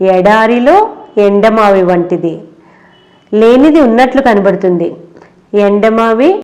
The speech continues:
నీటిని భ్రమింపజేస్తుంది, లేని నీరుని ఉన్నట్లు కనిపించేలా చేస్తుంది. అదేవిధంగా ఈ ప్రపంచంలో దుఃఖం సుఖాన్ని భ్రమింపజేస్తుంది.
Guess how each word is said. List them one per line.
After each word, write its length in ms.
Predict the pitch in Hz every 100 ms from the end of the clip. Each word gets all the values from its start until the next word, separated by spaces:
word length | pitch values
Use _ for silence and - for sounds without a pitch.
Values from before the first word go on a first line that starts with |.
| -
నీటిని 460 | 220 254 269 311 285
భ్రమింపజేస్తుంది, 1200 | 226 220 220 214 214 202 202 202 190 175 165 202
లేని 440 | 202 220 240 262
నీరుని 540 | 240 220 233 254 392 -
ఉన్నట్లు 480 | 190 202 247 254 294
కనిపించేలా 720 | 269 220 220 208 214 190 196 196
చేస్తుంది. 560 | 180 180 180 175 175 - - - - _
అదేవిధంగా 920 | 185 180 247 277 202 202 180 185 233 339 - - 233
ఈ 100 | 247
ప్రపంచంలో 760 | 247 220 233 226 254 220 220 220 185
దుఃఖం 680 | 185 220 - 294 254 370 - - - -
సుఖాన్ని 540 | 220 208 233 285 311
భ్రమింపజేస్తుంది. 1160 | 302 226 214 208 196 196 190 190 - 180 175 -